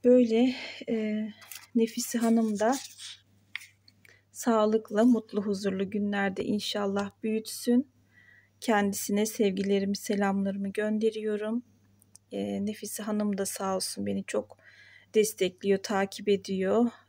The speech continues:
E, kendisi de birçok kez alışveriş yaptı. Genelde Episkiya ve Kohlera. Yani Nefise Hanım'la, e, Hafize Hanım.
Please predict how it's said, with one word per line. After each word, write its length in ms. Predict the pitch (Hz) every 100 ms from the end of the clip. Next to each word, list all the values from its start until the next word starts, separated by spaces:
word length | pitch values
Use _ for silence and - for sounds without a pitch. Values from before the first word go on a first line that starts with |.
| _
E, 180 | - -
kendisi 480 | - 226 196 196 -
de 180 | 190 190
birçok 480 | 208 - - 196 -
kez 380 | 233 202 - -
alışveriş 640 | 196 202 - 202 196 202 190
yaptı. 540 | 190 - - 214 277 _ - - _
Genelde 460 | 208 208 202 196 -
Episkiya 580 | 202 - 233 - 214 202
ve 100 | 233
Kohlera. 760 | - 208 208 208 196 196 247 - - - - _
Yani 220 | 196 214
Nefise 420 | 214 214 226 -
Hanım'la, 840 | 226 233 233 240 226 208 233 370 359
e, 40 | 214
Hafize 540 | 208 214 - 226 220
Hanım. 480 | 226 208 190 226 320